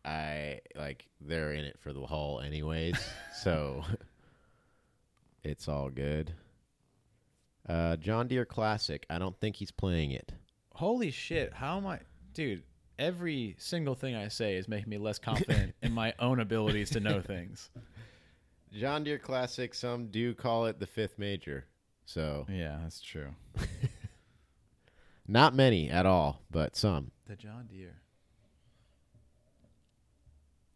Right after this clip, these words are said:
Speaker 1: Yeah, I don't think Tiger's playing it.
Speaker 2: Probably not. Probably not.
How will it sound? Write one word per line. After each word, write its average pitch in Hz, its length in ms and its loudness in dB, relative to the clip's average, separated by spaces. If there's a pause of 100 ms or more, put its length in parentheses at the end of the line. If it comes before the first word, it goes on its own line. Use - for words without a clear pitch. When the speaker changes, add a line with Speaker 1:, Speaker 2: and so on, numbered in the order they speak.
(440)
Speaker 1:
Yeah, 87 160 -2
I 82 40 0
don't 85 180 -4
think 90 160 -8
Tiger's 80 320 -8
playing 65 220 -12
it. - 140 -18 (540)
Speaker 2:
Probably 247 240 -8
not. 214 320 -8 (500)
Probably 220 360 -4
not. 156 360 -2